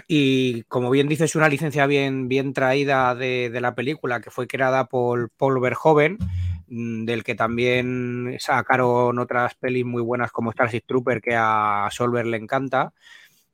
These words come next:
y su posterior juego. Eh, aquí Data East,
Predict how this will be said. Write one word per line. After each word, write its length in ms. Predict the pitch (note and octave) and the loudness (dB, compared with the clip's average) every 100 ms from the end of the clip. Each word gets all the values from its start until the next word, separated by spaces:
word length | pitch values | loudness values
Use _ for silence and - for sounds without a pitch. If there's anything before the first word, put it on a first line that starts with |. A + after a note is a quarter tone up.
| - | -12
y 180 | - B2+ | -4 -2
su 180 | A#2+ A#2+ | 0 0
posterior 380 | A#2 - C3 B2 | -2 -2 -2 0
juego. 500 | - F3 C3 G#2+ - - - _ - | 4 4 4 -4 -10 -20 -20 _ -2
Eh, 420 | C3 B2+ B2 C#3 | 2 4 4 2
aquí 420 | C3+ C#3 B2+ D3+ | 0 2 2 4
Data 340 | D3+ F3+ F3 F3+ | 4 6 6 6
East, 360 | F#3+ G3+ - | 6 2 -6